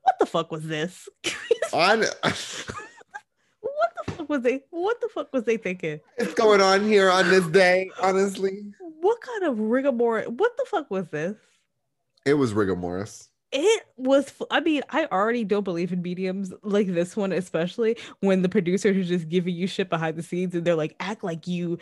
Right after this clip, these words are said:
Speaker 1: knew that Utica's
Speaker 2: Yeah.
Speaker 1: cow was named Clara." Bitch, they told you that. <laughs> Stop. Stop.
Speaker 2: I,
Speaker 1: Stop.
Speaker 2: like, well, I don't, like, it's not that I necessarily just don't believe in mediums. Like, I don't ha-,
Speaker 1: No,
Speaker 2: like,
Speaker 1: no, I don't,
Speaker 2: there's
Speaker 1: I don't believe in mediums like her, like, Long
Speaker 2: Oh, well,
Speaker 1: Island
Speaker 2: yes,
Speaker 1: mediums.
Speaker 2: yes, yes, yes, yes.
Speaker 1: People like
Speaker 2: Oh,
Speaker 1: her,
Speaker 2: yeah,
Speaker 1: I
Speaker 2: no,
Speaker 1: don't
Speaker 2: no,
Speaker 1: believe.
Speaker 2: no.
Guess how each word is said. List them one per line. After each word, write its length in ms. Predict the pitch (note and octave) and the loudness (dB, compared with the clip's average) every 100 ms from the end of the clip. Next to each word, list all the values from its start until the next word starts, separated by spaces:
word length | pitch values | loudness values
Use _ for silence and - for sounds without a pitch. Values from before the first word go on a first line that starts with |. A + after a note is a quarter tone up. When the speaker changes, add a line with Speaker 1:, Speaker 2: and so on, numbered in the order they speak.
| - | -10
Speaker 1:
knew 240 | E3 G3+ G#3+ | -4 0 2
that 180 | F3+ D#3 | 0 0
Utica's 300 | G3 F#3 A#3 | 0 2 4
Speaker 2:
Yeah. 180 | G3+ | 2
Speaker 1:
cow 300 | - A3+ F#3+ | 0 0 0
was 140 | F#3 F#3 | 0 -2
named 200 | D#3+ D#3+ | -4 -6
Clara." 500 | - G3+ F#3+ C#3 C#3 | -4 -2 0 -2 -4
Bitch, 220 | F#3+ B3 - | 0 0 0
they 120 | G3 | -2
told 320 | B3+ C4+ B3 F#3 | 0 4 2 2
you 80 | |
that. 240 | D3 C3 - _ | -8 -10 -14 _
<laughs> 120 | _ | _
Stop. 220 | - - - - _ _ - C#5+ A#4+ - | -14 -10 -10 -12 _ _ -6 -6 -6 -10
Stop. 520 | - B3 G3+ - - - | -2 2 2 0 -6 -6
Speaker 2:
I, 640 | A2+ D#3+ F3 F3 E3+ E3 - _ _ | 0 2 2 4 4 2 -4 _ _
Speaker 1:
Stop. 260 | - G#3+ F#3 D3+ | -6 0 0 0
Speaker 2:
like, 60 | |
well, 140 | D#3+ F#3 | -2 0
I 60 | |
don't, 220 | A3 F#4 - | -2 -2 -2
like, 140 | D3 | 0
it's 200 | B2 C3+ | 0 0
not 140 | F#3 G3+ | 0 0
that 120 | B3+ | -2
I 60 | |
necessarily 600 | F3 C3 - - B2+ B2 | -2 -4 -4 -2 2 2
just 360 | G#2+ G#2+ G2+ - | 0 -4 -6 -8
don't 280 | A2 G#2 G2+ | -2 -2 -2
believe 340 | G#2 G2+ G2+ | -4 -4 -4
in 160 | G2 F#2+ | -4 -4
mediums. 480 | G2 G2+ G#2 G#2 G2+ | -6 -4 -6 -6 -6
Like, 180 | G#2 - | -6 -6
I 80 | A2 | -4
don't 180 | A2+ - | -4 -6
ha-, 140 | A#2 - | -8 2
Speaker 1:
No, 120 | A#3+ | 4
Speaker 2:
like, 40 | |
Speaker 1:
no, 120 | A3 G#3 | 4 4
I 60 | |
don't, 120 | B3 C4+ | 4 4
Speaker 2:
there's 80 | |
Speaker 1:
I 80 | B3+ | 4
don't 120 | B3 | 4
believe 200 | C4 C4 | 6 6
in 80 | A#3 | 4
mediums 320 | A3 G3+ F#3+ | 4 0 -2
like 120 | - - | -4 -8
her, 440 | - F3 C3+ C3 | -6 -4 -4 -6
like, 120 | E3 F3 | -4 -2
Long 100 | E3+ | 4
Speaker 2:
Oh, 160 | D#3 | 6
well, 80 | C#3+ | 6
Speaker 1:
Island 120 | C#3+ C#3 | 4 4
Speaker 2:
yes, 120 | - | 2
Speaker 1:
mediums. 340 | D3+ C3 A2+ | -2 -6 -6
Speaker 2:
yes, 200 | G#2+ G2 | -8 -8
yes, 160 | G#2 G2+ | -8 -8
yes, 80 | - | -10
yes. 160 | G2 - | -12 -10
Speaker 1:
People 200 | A3 F3+ | -8 -6
like 180 | C#3+ F3+ | -2 2
Speaker 2:
Oh, 60 | |
Speaker 1:
her, 60 | C3+ | 4
Speaker 2:
yeah, 100 | C3 | 4
Speaker 1:
I 40 | A2 | 2
Speaker 2:
no, 100 | A2+ | -2
Speaker 1:
don't 180 | D2 - | -4 -4
Speaker 2:
no, 140 | A2+ | -6
Speaker 1:
believe. 20 | G#2 | -6
Speaker 2:
no. 140 | E2+ | -10